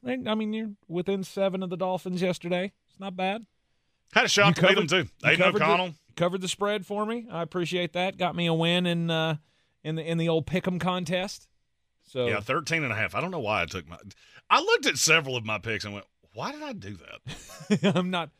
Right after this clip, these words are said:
Speaker 1: not real sure.
Speaker 2: It's
Speaker 1: I
Speaker 2: not a
Speaker 1: thought
Speaker 2: great
Speaker 1: for
Speaker 2: week.
Speaker 1: certain that Las Vegas plus thirteen and a half was gonna be a, all you, but
Speaker 2: Well, uh, my, my thought was that they had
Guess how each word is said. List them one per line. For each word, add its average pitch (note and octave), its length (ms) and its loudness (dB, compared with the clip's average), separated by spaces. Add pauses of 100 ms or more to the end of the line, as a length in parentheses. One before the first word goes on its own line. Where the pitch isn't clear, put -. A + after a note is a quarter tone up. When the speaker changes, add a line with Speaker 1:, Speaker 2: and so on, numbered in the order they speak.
(200)
Speaker 1:
not F3+ 280 2
real F#3+ 220 4
sure. G3+ 320 4
Speaker 2:
It's - 160 -2
Speaker 1:
I G3 160 6
Speaker 2:
not A3 80 2
a A3 40 0
Speaker 1:
thought G#3 160 6
Speaker 2:
great C3+ 100 0
Speaker 1:
for G#2+ 60 -4
Speaker 2:
week. A2+ 100 -2
Speaker 1:
certain B3+ 800 -2 (400)
that D#3 220 2
Las D#3 260 2
Vegas C#3 340 2
plus C3+ 280 -2
thirteen B2 420 -4
and G2+ 100 -10
a G2 40 -10
half A2+ 260 -6
was F#2+ 160 -12
gonna G2+ 160 -10
be G2 160 -4
a, F#2+ 160 -6 (720)
all B2 260 2
you, G#2+ 380 -4
but A#2+ 300 -2 (320)
Speaker 2:
Well, E3 420 4
uh, C#3+ 120 -2 (100)
my, D3 320 2
my C3 140 2
thought E3 440 4
was B2 320 0
that A2+ 180 -4
they A#2 140 2
had G#2+ 340 0